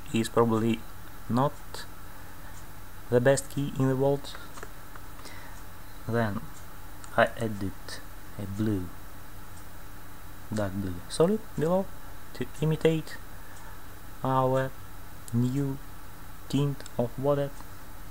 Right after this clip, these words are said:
I duplicated our frogfish layer as well,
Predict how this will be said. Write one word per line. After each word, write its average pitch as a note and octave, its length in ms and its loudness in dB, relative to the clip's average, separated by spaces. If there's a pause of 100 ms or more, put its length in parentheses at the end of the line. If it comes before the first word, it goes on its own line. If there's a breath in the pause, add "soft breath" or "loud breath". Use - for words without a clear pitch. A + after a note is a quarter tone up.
(2250)
I A2+ 320 6
duplicated G#2+ 600 0 (1600)
our F#2+ 460 -4 (120)
frogfish - 540 -2 (800)
layer F#2+ 280 -2 (140)
as G2+ 120 -2
well, F3 240 6